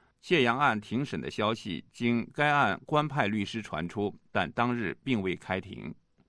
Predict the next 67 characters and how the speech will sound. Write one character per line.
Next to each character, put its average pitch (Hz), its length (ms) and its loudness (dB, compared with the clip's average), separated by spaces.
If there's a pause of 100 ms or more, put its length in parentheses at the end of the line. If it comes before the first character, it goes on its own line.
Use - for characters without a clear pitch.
(360)
周 160 120 0
五 113 140 2
下 127 200 4
午， 82 240 -2 (120)
李 117 140 2
和 143 140 0
平 131 140 0
的 123 60 0
妻 131 200 -4
子 104 120 -8
王 95 180 2
俏 131 160 -2
岭 85 240 -2
披 107 160 -4
露， 101 260 0 (220)
他 120 100 -2
刚 147 200 2
刚 139 160 4
接 135 120 0
到 127 180 4
了 95 100 0
李 85 240 -2
和 113 180 -2
平 104 240 -4
律 113 140 0
师 101 340 -6
在 95 220 0
监 151 240 -2
控 127 180 -4
下 98 240 2
打 82 220 0
来 82 80 0
的 104 120 -2
电 104 220 -2
话。 98 260 2 (380)
王 117 140 2
俏 131 120 0
岭 90 160 0
说 92 320 0 (200)
：“李 110 200 0
律 139 200 0
师 123 320 -4 (160)
让 123 200 0
我 82 260 0
去 - 180 -6
天 143 200 -4
津 127 200 0
跟 127 100 -4
他 131 100 -2
见 127 220 0
面， 117 260 0 (180)
我 95 180 0
告 110 200 2
诉 98 120 -10
他， 90 280 -2 (300)
不 156 100 2
是 160 120 -2
我 85 180 0
不 147 140 0
想 73 260 -2
念 95 180 0
他， 82 300 -4 (220)
而 123 100 2
是 127 160 -4
我 87 160 -2
一 110 180 -4
去， 135 320 -4